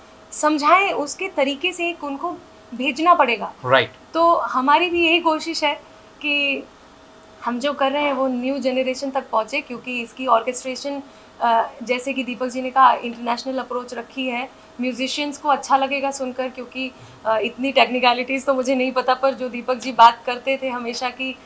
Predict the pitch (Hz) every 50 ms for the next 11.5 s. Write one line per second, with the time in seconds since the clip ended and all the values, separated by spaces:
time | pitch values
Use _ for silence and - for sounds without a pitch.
0 | - - - 262 247 - 269 277 277 240 226 254 269 269 269 269 262 247 254 -
1 | 262 262 - 269 269 269 262 - - 240 240 233 226 226 220 214 214 - - 269
2 | - - - - - - 262 254 - 277 302 302 - - 294 262 - - 285 277
3 | 277 277 - 277 269 247 269 269 254 254 262 254 254 262 254 254 - - - -
4 | - - 269 262 262 262 269 277 311 339 339 294 269 277 277 233 269 269 254 262
5 | 262 277 277 277 277 - 277 269 - - 269 262 269 269 - 254 240 214 233 254
6 | 240 240 226 226 - - - - - - - - - - 311 311 302 277 285 -
7 | - 320 339 339 339 - 302 277 254 233 220 202 - - 220 202 - - 233 208
8 | 214 269 269 254 254 254 262 254 254 262 254 262 262 254 254 - 269 254 240 240
9 | 240 233 240 - 233 233 208 - 254 254 254 247 - - - - - - - 247
10 | 269 269 254 294 294 - 320 302 - 262 240 240 240 262 285 285 269 262 262 262
11 | 262 254 254 254 233 254 262 277 285